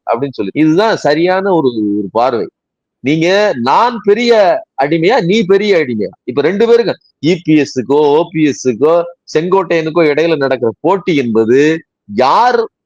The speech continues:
டெல்லிக்கு சிறந்த அடிமை, அமித்ஷாவின் அடிமையாக யார் சிறந்த முறையில் சேவகம் செய்பவர், இதுல நான் தான் முதலிடம் அப்படின்னு இ பி எஸ் சொல்றாரு. "இல்ல, இல்ல, இல்ல, நாங்க,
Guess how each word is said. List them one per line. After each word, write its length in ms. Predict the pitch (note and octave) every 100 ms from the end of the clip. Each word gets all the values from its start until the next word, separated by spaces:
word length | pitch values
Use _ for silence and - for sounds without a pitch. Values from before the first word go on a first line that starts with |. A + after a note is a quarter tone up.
| - A#2+
டெல்லிக்கு 540 | E3+ A3 A3+ F3 A3+ -
சிறந்த 320 | F3 F#3+ F#3+
அடிமை, 400 | D3+ A2+ A2+ C3 G#2+ - -
அமித்ஷாவின் 800 | A#2 F#3 A3+ - G#3+ G#3 G3+ F#3 D3 _ -
அடிமையாக 720 | C#3 G3+ G#3+ G3+ E3+ - A3 C#3
யார் 300 | C#3+ G#3 G#3 -
சிறந்த 300 | E3+ G3 G#3+ G#3
முறையில் 400 | G3 G3+ G#3+ -
சேவகம் 360 | F3+ F#3 E3 C#3+
செய்பவர், 360 | C3+ A#2+ A#2+ F#2+
இதுல 220 | C3 D#3
நான் 360 | A#2+ C3+ F3 F3+
தான் 180 | G3+ A3 F#3
முதலிடம் 440 | F3 E3+ E3+ D3+
அப்படின்னு 300 | B2 E3 F#3+ D#3
இ 100 | E3
பி 120 | D#3+ D3+
எஸ் 140 | -
சொல்றாரு. 400 | B2+ A#2+ A2 A2+ A#2 - _ _ -
"இல்ல, 160 | G3 B3
இல்ல, 160 | A#3 A3+
இல்ல, 180 | G3+ G#3+ E3 C3
நாங்க, 280 | D#3+ F#3+